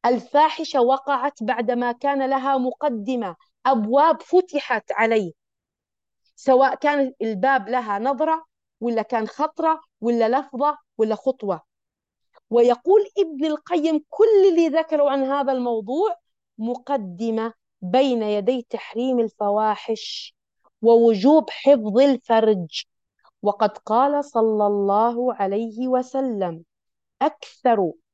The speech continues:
ما يدخل الناس النار الفم والفرج". وهذا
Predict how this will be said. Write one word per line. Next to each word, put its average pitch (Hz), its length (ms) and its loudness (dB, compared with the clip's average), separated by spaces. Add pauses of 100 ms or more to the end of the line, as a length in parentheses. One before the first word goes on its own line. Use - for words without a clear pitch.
ما 214 260 2
يدخل 247 460 0
الناس 220 880 0
النار 220 680 -4 (380)
الفم 226 520 0
والفرج". 220 880 0 (2500)
وهذا 208 720 0